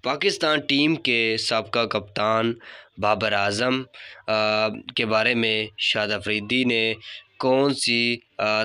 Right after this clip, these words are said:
तकरीर और उनके लिए कौन सा पैगाम दिया, जिसकी वजह से पाकिस्तान में ना सिर्फ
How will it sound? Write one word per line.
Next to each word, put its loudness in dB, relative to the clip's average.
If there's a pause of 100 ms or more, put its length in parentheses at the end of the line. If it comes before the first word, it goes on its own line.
तकरीर 0
और 0
उनके 0
लिए -2
कौन 0
सा -2
पैगाम 0
दिया, 0 (300)
जिसकी -2
वजह 0
से -2 (360)
पाकिस्तान -2
में 2
ना 0
सिर्फ -2